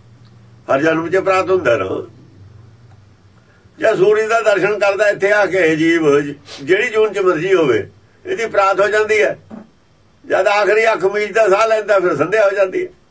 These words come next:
ਇਹ ਜਨਮ ਮਰਨ ਕਰਦੀ ਹੈ। ਦੇਖੋ ਨਾ, ਦੋ ਚੀਜ਼ਾਂ, ਜਨਮ ਮਰਨ, ਇਹਦੇ ਵਿੱਚ ਦੋ ਕੰਮ ਕੀ ਕਰਦੀਆਂ?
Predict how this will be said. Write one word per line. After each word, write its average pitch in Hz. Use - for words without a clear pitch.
ਇਹ 226
ਜਨਮ 214
ਮਰਨ 165
ਕਰਦੀ 123
ਹੈ। 92
ਦੇਖੋ 107
ਨਾ, 165
ਦੋ 135
ਚੀਜ਼ਾਂ, 190
ਜਨਮ 175
ਮਰਨ, 240
ਇਹਦੇ 240
ਵਿੱਚ 180
ਦੋ 220
ਕੰਮ 220
ਕੀ 226
ਕਰਦੀਆਂ? 233